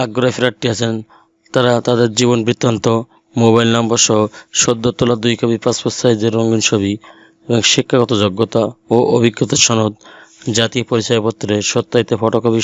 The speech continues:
সহ দরখাস্ত পাঠাবেন নির্বাহী পরিচালক, আশ্রয় বরাবর আবেদনপূর্বক আগামী ষোলোই জুন দুই হাজার পঁচিশ তারিখের মতো ডাক কুরিয়ার যোগে মধ্য নিম্নোক্ত ঠিকানা আশ্রয় প্রদান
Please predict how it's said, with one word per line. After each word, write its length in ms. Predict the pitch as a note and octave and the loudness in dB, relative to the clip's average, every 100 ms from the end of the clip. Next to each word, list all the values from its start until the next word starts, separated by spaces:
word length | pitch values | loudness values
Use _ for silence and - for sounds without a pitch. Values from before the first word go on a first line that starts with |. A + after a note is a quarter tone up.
| - | 0
সহ 140 | G#2 G#2 - - - _ A2+ | 0 -2 -8 -20 -20 _ -2
দরখাস্ত 400 | A#2 G#2+ A#2 - A2+ G#2+ _ _ _ _ _ | -2 -2 -4 -4 -4 -4 _ _ _ _ _
পাঠাবেন 400 | - A#2+ A#2 A#2 G#2+ G#2+ _ A#2+ | -2 0 0 -2 -6 -10 _ -2
নির্বাহী 280 | A2+ A#2+ A2+ | 0 0 0
পরিচালক, 420 | A#2+ G2+ A2 G#2+ G#2 _ _ - | -4 -2 0 0 -2 _ _ -4
আশ্রয় 460 | A#2 - A2+ A2 A2+ A2+ | -4 0 0 2 0 -2
বরাবর 380 | A#2 A#2 G#2+ A2 G#2 _ _ _ _ _ _ _ _ _ _ | 0 2 2 0 -4 _ _ _ _ _ _ _ _ _ _
আবেদনপূর্বক 720 | - C3 A#2 A#2 G#2 A2 G#2 G#2+ - | -2 0 0 -2 -2 -2 -2 -4 -4
আগামী 300 | A#2+ A2+ A2 A2 A2+ | -2 0 0 -4 -6
ষোলোই 360 | - A#2+ A2+ A#2+ G#2+ | 0 2 4 0 0
জুন 160 | A2 A2+ A2 A2 | -2 -2 -6 -2
দুই 100 | A#2+ | 0
হাজার 200 | A2 A2+ - | 2 -2 -2
পঁচিশ 260 | A#2 G#2+ G2+ - | -2 0 -2 0
তারিখের 280 | A#2 A2 A2+ | 0 0 -2
মতো 180 | G#2 G#2 A#2 A#2 A2 | -2 -4 -4 -4 -2
ডাক 140 | A#2+ _ | -2 _
কুরিয়ার 280 | B2 A2+ A2 G#2 | -2 0 0 0
যোগে 240 | G2+ G#2+ G2 - - _ _ | -2 -4 -6 -16 -20 _ _
মধ্য 220 | B2 A2 A#2 A2+ G#2+ _ _ _ _ | -2 0 0 -2 -6 _ _ _ _
নিম্নোক্ত 440 | A#2+ A#2 A2+ A2 B2 - | 0 0 0 -2 -4 -2
ঠিকানা 300 | A2+ A#2 B2 A#2+ | -2 0 -2 -4
আশ্রয় 400 | A#2 - B2 A#2 G#2+ | -6 -2 0 0 0
প্রদান 260 | B2 A2 | -2 0